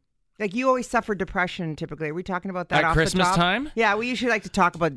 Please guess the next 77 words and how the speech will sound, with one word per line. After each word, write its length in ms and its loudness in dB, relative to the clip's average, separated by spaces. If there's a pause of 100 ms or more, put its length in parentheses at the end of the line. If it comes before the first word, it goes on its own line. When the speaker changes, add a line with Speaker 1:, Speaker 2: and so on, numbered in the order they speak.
(120)
Speaker 1:
really 200 0
depressing 440 -4
Speaker 2:
Well, 120 6
Speaker 1:
stuff. 100 2
Speaker 2:
last 280 2
year, 100 2
'cause 180 2
this 120 0
is 80 -2
our 100 4
re-, 180 -2
year 280 2
in 80 0
review, 400 -2
and 100 2
we 80 4
do 60 4
Speaker 1:
Yes. 60 4
Speaker 2:
have 100 0
a 20 0
lot 160 2
of 60 -2
big 280 -2
stuff 440 -4
to 100 -10
talk 240 0
about 160 -4
from 140 -4
this 180 -4
year 140 -2
for 120 -6
sure, 220 -6
co-, 160 -6 (180)
comedy-wise 640 2
and 80 -2
life-wise. 400 0
But, 140 4
yeah, 220 2
I 40 2
don't 80 4
know. 80 2
Remember 320 2
last 340 0
year 180 2
when 160 0
we 120 2
were 120 0
doing 220 0
our 120 0
holiday 380 0
shows, 380 0
how 160 2
<laughs> 20 0
just 460 -2
miserable 760 2
I 140 6
was? 640 -2
I 100 0
was 140 -4
so 240 -4
cranky. 400 -4
Speaker 1:
I 220 2
know. 380 0
It's 200 -2
hard 460 2
for 160 -4
a 40 0
lot 220 0
of 60 -8
people 340 -4
for 180 -6
a 60 -4
lot 220 0
of 100 -4
different 320 -8
reasons. 380 -6
Speaker 2:
Well, 100 6